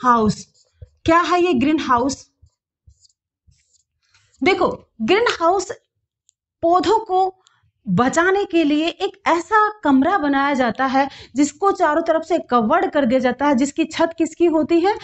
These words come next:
शीशे की होती है। उनमें बाहर की जो सूर्य की किरणें होती हैं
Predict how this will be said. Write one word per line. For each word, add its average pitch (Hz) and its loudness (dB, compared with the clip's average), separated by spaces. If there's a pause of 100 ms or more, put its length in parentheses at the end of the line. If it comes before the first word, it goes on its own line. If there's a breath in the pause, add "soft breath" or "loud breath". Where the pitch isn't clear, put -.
(300 loud breath)
शीशे 339 2
की 392 0
होती 277 0
है। 285 -2 (240 soft breath)
उनमें 359 0 (260 loud breath)
बाहर 269 0
की 415 -2
जो 415 0
सूर्य 311 0
की 370 0
किरणें 311 0
होती 277 -2
हैं 233 0